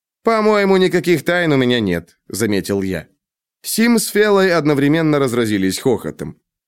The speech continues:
«Боюсь, что ты только что подтвердил слова Сима», сказала Фела. «Мне известно, что у тебя их как минимум несколько». «И мне тоже», сказал Сим. Я пожал плечами.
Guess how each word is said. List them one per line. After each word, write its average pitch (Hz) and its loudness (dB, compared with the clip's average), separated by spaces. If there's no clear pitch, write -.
«Боюсь, 233 0
что - -4
ты 214 -2
только 190 0
что 202 0
подтвердил 185 2
слова 165 0
Сима», 151 -2
сказала 104 -2
Фела. 87 -4
«Мне 190 2
известно, 170 0
что 160 0
у 156 2
тебя 160 0
их 156 -2
как 170 -4
минимум 170 2
несколько». 110 -4
«И 104 2
мне 123 0
тоже», 120 0
сказал 98 -2
Сим. 85 -6
Я 92 -2
пожал 151 0
плечами. 117 -4